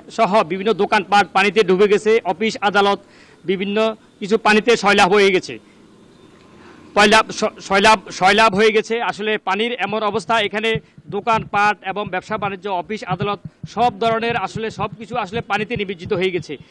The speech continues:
আসলে আব-, গত বিশ বছরের মধ্যে জেলা শহর মাইদিতে, এ, পানি উঠে নাই। আমি অনেক ব্যবসায়ী এবং পুরানো ব্যবসায়ীর সাথে কথা বলছি, তারা আমাকে জানান গত বিশ বছর তারা এত পানি দেখে না, যে জেলা শহরে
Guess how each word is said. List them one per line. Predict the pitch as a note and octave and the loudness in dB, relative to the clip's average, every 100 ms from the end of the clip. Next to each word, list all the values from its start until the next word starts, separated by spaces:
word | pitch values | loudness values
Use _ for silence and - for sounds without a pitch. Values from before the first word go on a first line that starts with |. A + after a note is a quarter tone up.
| _ - | _ -8
আসলে | F#3 A3+ B3 - | -6 -2 -4 -2
আব-, | F#3+ G3+ G3+ G3 | -6 -6 -8 -6
গত | G#3+ | -4
বিশ | A#3 E3 A3 A#3 | -4 -2 0 0
বছরের | F#3 A#3 C4+ | -2 0 0
মধ্যে | A#3+ A#3 C4 C4 | 0 -2 -2 -2
জেলা | F#3 A3 | 0 0
শহর | A#3 B3 | 2 0
মাইদিতে, | G#3 G3 F#3+ G3 A#3 B3 _ _ | 0 -2 -2 -2 -2 -4 _ _
এ, | G#3+ F3 - _ _ _ _ - | -18 -18 -20 _ _ _ _ -4
পানি | A3 A#3 A#3+ B3+ _ | -2 0 -4 -10 _
উঠে | A#3+ A#3+ | -4 -2
নাই। | A3 D3 - _ _ | 0 -2 -8 _ _
আমি | F#3 G#3+ | -6 -4
অনেক | A#3 A3 G3 | -4 -4 -4
ব্যবসায়ী | G3 D#3+ B3+ B3 | -4 -2 -2 0
এবং | A#3 A3+ | -4 -8
পুরানো | F#3 A#3 A3+ | -8 -6 -4
ব্যবসায়ীর | G#3+ B3+ B3+ | -4 -4 -4
সাথে | A#3 A#3+ | -4 -6
কথা | G#3 B3 | -4 -4
বলছি, | A#3 A#3 | -4 -4
তারা | G#3 | -2
আমাকে | A3+ A#3 | -2 -2
জানান | A3+ A#3 | -4 -4
গত | A3+ A3+ | -4 -4
বিশ | F3 G#3 | -6 -6
বছর | G3+ A#3+ | -4 -4
তারা | C4 A#3 B3 | -2 0 0
এত | A3 A#3 | 0 -4
পানি | G#3 A3 | -6 -6
দেখে | G#3 G#3+ | -4 -6
না, | A3 | -6
যে | F#3+ F3+ | -10 -8
জেলা | F#3 A3+ | -4 -4
শহরে | A#3+ A#3 B3 | -2 -4 -4